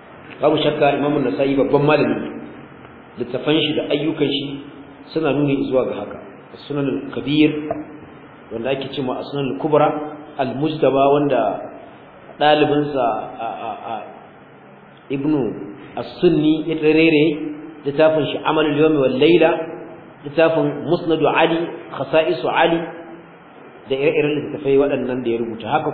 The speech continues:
kuma Ad-Du'afa wal Matuki, da kuma Su'alat waɗanda ya amsa wa ɗalibai, duka suna nuni zuwa ga faɗin iliminsa da sanin illa da kuma sanin fiqhun hadisi.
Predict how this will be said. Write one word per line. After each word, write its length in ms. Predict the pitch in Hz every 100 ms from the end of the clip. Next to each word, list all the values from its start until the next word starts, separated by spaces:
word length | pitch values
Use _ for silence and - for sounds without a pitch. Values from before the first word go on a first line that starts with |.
| 147
kuma 400 | 139 139 135 139
Ad-Du'afa 500 | - 170 151 143 147 139
wal 200 | 127 143
Matuki, 580 | 139 123 - 107 - 147 101 - - - - - - - - -
da 80 | - 117
kuma 240 | 143 143
Su'alat 640 | 143 151 143 131 156 151 -
waɗanda 320 | 139 139 123
ya 100 | 120 127
amsa 240 | 147 139 135
wa 120 | 110
ɗalibai, 400 | 131 120 120 131 131 - - -
duka 180 | 151 147
suna 200 | 139 139 123
nuni 280 | 131 131 127 -
zuwa 160 | 131 120
ga 120 | 113 -
faɗin 400 | 156 151 151 -
iliminsa 480 | 165 147 131 135 123
da 120 | 107 -
sanin 320 | 160 143 107
illa 320 | 143 147 139 - - - - - - -
da 80 | 107
kuma 200 | 135 139
sanin 220 | 143 131
fiqhun 360 | 131 139 123 110
hadisi. 320 | 98 98